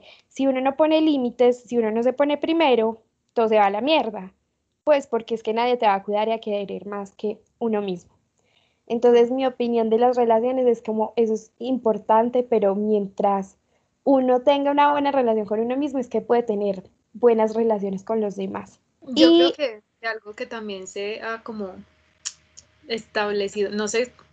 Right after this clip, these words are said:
Speaker 2: cómo decirlo, pero sí que se ha como metido en la mente de las personas es que uno necesita tener muchas relaciones. Y como, "Ay, no, tener muchos amigos y ser así súper social, súper amable", y muchas veces,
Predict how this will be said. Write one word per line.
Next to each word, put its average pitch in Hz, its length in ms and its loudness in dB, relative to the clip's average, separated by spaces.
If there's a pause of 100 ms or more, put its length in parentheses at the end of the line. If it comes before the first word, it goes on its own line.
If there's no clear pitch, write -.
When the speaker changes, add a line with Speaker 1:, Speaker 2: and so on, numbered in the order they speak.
Speaker 2:
cómo 226 180 -2
decirlo, 196 340 -4
pero 196 120 -6
sí 208 160 -6
que 196 140 -6
se 196 180 2
ha 185 180 0
como 226 220 -4
metido 196 360 -2
en 202 80 -2
la 226 80 0
mente 190 200 0
de 190 40 2
las 214 120 -2
personas 214 400 -4
es 190 120 -2
que 202 120 -4
uno 202 80 0
necesita 185 500 -4
tener 185 260 -2
muchas 180 320 -2
relaciones. 170 520 -4 (1000)
Y 220 380 2
como, 208 320 0
"Ay, 277 180 2
no, 277 440 0
tener 220 240 0
muchos 196 320 -8
amigos 220 600 -2
y 202 80 -6
ser 180 200 -6
así 202 180 -10
súper 202 280 -8
social, 202 500 -4
súper 190 180 -6
amable", 196 320 0
y 214 80 -6
muchas 196 380 -2
veces, 220 400 0